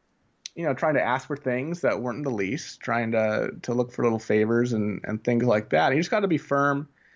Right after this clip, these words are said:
and earn their respect, especially if you live around them. You know, it, it's one thing where,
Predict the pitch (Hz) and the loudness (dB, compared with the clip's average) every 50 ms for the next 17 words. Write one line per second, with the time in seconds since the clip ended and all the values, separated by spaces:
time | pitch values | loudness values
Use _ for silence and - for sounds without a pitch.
0 | - - - _ _ _ _ - - - - 170 175 170 165 151 139 135 - - | -20 -20 -20 _ _ _ _ -8 -4 -2 0 2 4 4 4 4 2 0 -2 0
1 | - 123 123 123 123 - - - - - - 147 147 143 - - 139 131 - 110 | 2 2 2 0 -2 -6 -12 -12 -6 -2 0 0 0 0 -2 -4 -6 -6 -6 -6
2 | 107 107 101 101 92 95 82 76 85 87 104 120 - _ _ - 143 135 120 110 | -8 -6 -6 -6 -6 -6 -8 -8 -10 -12 -14 -16 -20 _ _ -6 -4 -2 0 0
3 | 143 160 - 175 170 175 - 175 190 190 190 185 - 165 156 147 143 139 135 131 | 0 0 0 -2 -4 -2 -2 0 0 0 0 0 0 2 2 2 0 -2 -4 -6
4 | - 127 135 127 123 120 117 113 113 110 - | -4 -2 0 2 4 4 2 2 0 -4 -8